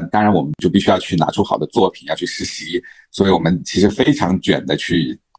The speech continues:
各种想办法找各种各样的实习的机会。那其实我，我不知道现在情况，我非常深刻地记得，其实当时我们还要给钱给到，呃，这个一些新闻单位，因为，呃，我们去实习是他们来教我们更好地去，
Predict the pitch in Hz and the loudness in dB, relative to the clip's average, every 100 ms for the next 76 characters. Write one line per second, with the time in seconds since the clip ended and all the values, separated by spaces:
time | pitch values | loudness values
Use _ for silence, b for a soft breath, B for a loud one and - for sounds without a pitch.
0 | - 147 117 87 90 90 90 82 78 62 | 2 2 4 0 -2 2 2 2 0 -2
1 | - 78 80 76 67 - - 82 78 92 | -2 0 2 2 0 -2 -2 0 0 2
2 | 110 120 - B B B B 104 104 113 | 2 2 -4 B B B B 0 4 6
3 | 127 98 95 90 143 - 156 131 - 76 | 6 6 4 4 4 4 2 2 0 0
4 | 92 92 - 104 95 - 117 117 101 80 | 2 2 2 0 0 2 2 4 2 0
5 | 76 65 - 87 85 107 110 - 82 - | 0 -2 -2 -2 2 2 2 -2 -2 -2
6 | - - 92 85 - _ _ - 82 71 | -4 -2 4 4 2 _ _ 0 0 0
7 | - 82 110 - - 80 67 - _ - | -2 0 2 2 2 0 0 -8 _ -10
8 | - - 78 73 65 - - 80 - 82 | -6 0 2 2 0 0 0 0 2 2
9 | - 95 85 87 87 90 - b b _ | 4 4 4 2 2 0 -2 b b _
10 | 92 101 98 98 82 - 76 - - 90 | 2 4 4 4 2 2 2 0 0 2
11 | 95 104 113 - 95 - 80 82 92 90 | 4 4 2 2 0 0 0 2 4 4
12 | 85 - 104 104 - 82 - 87 - 65 | 2 2 4 4 0 -8 -6 -4 -4 -4
13 | - 82 80 73 69 | 2 4 4 2 0